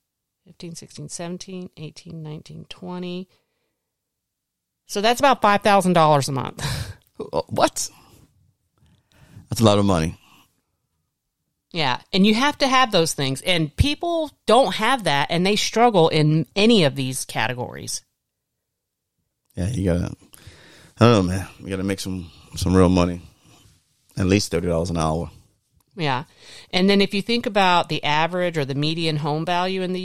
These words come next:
Speaker 1: U S, it's two hundred and twenty-six thousand dollars to buy a house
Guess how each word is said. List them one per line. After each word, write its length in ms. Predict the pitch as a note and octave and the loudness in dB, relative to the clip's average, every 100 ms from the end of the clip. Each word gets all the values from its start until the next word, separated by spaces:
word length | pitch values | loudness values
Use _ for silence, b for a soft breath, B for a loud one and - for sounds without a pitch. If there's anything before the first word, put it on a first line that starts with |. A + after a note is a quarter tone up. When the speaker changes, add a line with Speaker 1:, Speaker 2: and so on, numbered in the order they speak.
| F#3+ | -6
Speaker 1:
U 80 | F#3+ | -4
S, 240 | F#3+ - E3+ | -4 -6 -6
it's 200 | - - | -6 -6
two 220 | - A#3 | -6 -4
hundred 380 | A3+ A3 G#3+ - | -2 -2 -4 -4
and 160 | D#3 | -6
twenty-six 560 | - F#3+ F3+ - D3+ - | -4 -6 -4 -6 -8 -6
thousand 520 | C3 C3+ C#3 D3 C#3+ | -2 0 -2 -4 -4
dollars 840 | C3+ C3+ A#2+ A#2 D3 E3+ - - _ _ _ - | -4 -4 -6 -10 -12 -10 -8 -10 _ _ _ -10
to 80 | |
buy 200 | C#3 C3 A#2+ | -6 -4 -6
a 20 | |
house 600 | - A2 C#2+ - - | -10 -12 -10 -10 -10